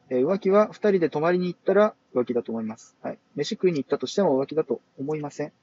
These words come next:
はい、次。どんな時に寂しいと思う？えー、家で一人で、えー、飯を食べてる時。なんで、常に寂しいと思ってます。はい、次。えー、今日のファッションのこだわりのポイントは？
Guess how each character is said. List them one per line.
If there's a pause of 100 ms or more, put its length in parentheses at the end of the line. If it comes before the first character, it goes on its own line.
(160)
は
い、
次。 (1400)
ど
ん
な
時
に
寂
し
い
と
思
う？ (100)
え
ー、
家
で
一
人
で、 (320)
え
ー、
飯
を
食
べ
て
る
時。 (640)
な
ん
で、
常
に
寂
し
い
と
思
っ
て
ま
す。
は
い、 (120)
次。 (1200)
え
ー、
今
日
の
フ
ァ
ッ
シ
ョ
ン
の
こ
だ
わ
り
の
ポ
イ
ン
ト
は？